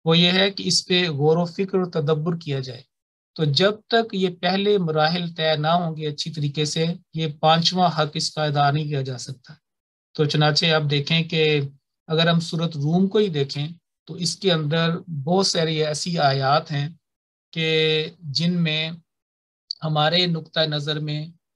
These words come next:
और जो दूसरे school of thoughts हैं उनमें फ़र्क है और उनकी तरफ हमें, हमें उनको भी देखना चाहिए। अब यहाँ पे जो presentations में हज़रत मसीह मऊद अलैहिस्सलाम की सूरह रूम के बारे में जो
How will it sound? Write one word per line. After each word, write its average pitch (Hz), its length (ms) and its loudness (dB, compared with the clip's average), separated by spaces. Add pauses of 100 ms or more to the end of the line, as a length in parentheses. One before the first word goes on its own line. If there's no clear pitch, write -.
(120)
और 151 100 -2
जो 156 160 0
दूसरे 165 440 0
school 165 280 0
of 160 120 -2
thoughts 147 440 -2
हैं 156 80 -4
उनमें 160 320 -2
फ़र्क 147 400 -4
है 147 140 -4 (520)
और 156 580 2 (120)
उनकी 180 340 -2
तरफ 165 360 -2 (540)
हमें, 147 540 -2 (300)
हमें 147 280 -2
उनको 156 400 -4
भी 165 100 0
देखना 156 360 -2
चाहिए। 151 440 -2 (140)
अब 147 220 -2
यहाँ 160 340 0
पे 156 300 -2 (300)
जो 147 80 -2
presentations 156 800 0
में 151 240 -4
हज़रत 147 280 -6
मसीह 151 300 -2
मऊद 147 240 2
अलैहिस्सलाम 147 840 -2
की 147 160 -8
सूरह 143 220 -4
रूम 143 300 0
के 147 140 -6
बारे 143 260 0
में 143 180 0
जो 139 320 -4